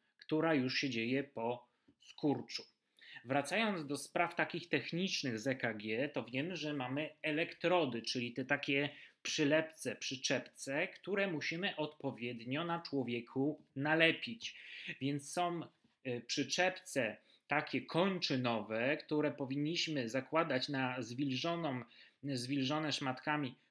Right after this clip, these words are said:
kończyny. I teraz tak, nie wiem, jakby nie będę wchodził w te jakieś takie rasistowskie, e, rymowanki.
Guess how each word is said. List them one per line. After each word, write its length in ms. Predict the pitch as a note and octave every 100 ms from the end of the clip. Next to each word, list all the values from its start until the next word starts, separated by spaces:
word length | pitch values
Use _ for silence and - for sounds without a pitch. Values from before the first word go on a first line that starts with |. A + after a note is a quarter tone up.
| _
kończyny. 1000 | D3 D3 B2+ C3 A2+ A2 B2+ F3 A#3 A#3 - - -
I 120 | E3
teraz 440 | F3+ F3 E3+ -
tak, 280 | C3+ A2+ -
nie 300 | D3 F#3+ F3+
wiem, 340 | D3+ C3 C3 B2+
jakby 460 | C3+ C3+ C#3+ C#3+ C#3
nie 340 | D3 D3+ D#3
będę 280 | D3 E3 D#3
wchodził 340 | D3+ D#3+ C#3 C#3
w 60 |
te 100 | D3
jakieś 260 | C3+ C3+ C3+
takie 280 | C#3+ - C#3+
rasistowskie, 920 | C#3+ D3 - D#3+ - - D3 C#3 C3
e, 1040 | C3+ C3+ C3 C3 C3 C3 B2+ B2 B2+ B2+
rymowanki. 1000 | C#3+ C#3 B2+ E3 G3+ G#3 G#3 E3+ F3 E3+